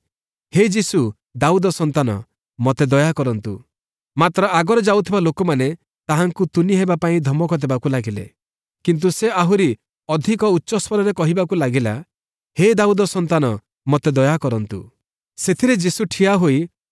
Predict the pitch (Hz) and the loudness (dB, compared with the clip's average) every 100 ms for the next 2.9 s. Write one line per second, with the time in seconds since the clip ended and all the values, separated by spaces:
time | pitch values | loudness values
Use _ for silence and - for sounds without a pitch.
0 | - 151 160 208 208 185 185 175 170 190 | -4 -2 0 0 2 0 2 0 0 0
1 | 180 185 202 147 175 170 160 131 151 - | -2 -2 -2 0 0 0 0 0 -2 -6
2 | _ - 127 120 - 156 117 101 | _ -6 -4 -2 -6 -6 -6 -6